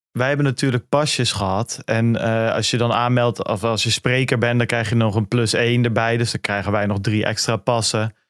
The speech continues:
We hadden voor onze teams, hadden we mediapassen. We hadden voor Connect the World mediapassen. U-, uite-, uiteindelijk kwamen we om in de passen. Dus iedereen die, die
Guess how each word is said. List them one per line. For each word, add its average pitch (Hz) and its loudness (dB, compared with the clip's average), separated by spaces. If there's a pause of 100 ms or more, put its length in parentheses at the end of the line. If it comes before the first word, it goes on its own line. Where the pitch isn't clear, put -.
(380)
We 110 -2
hadden 110 0
voor 107 -2
onze 107 0
teams, 120 2
hadden 117 2
we 117 2
mediapassen. 117 0
We 104 2
hadden 107 0
voor 107 -2
Connect 110 0
the 110 -4
World 117 2
mediapassen. 117 0
U-, 110 0
uite-, 117 0
uiteindelijk 117 0
kwamen 120 2
we 110 2
om 127 2
in 113 2
de - -2
passen. 131 -2
Dus 107 -2
iedereen 123 0
die, 113 2
die 107 0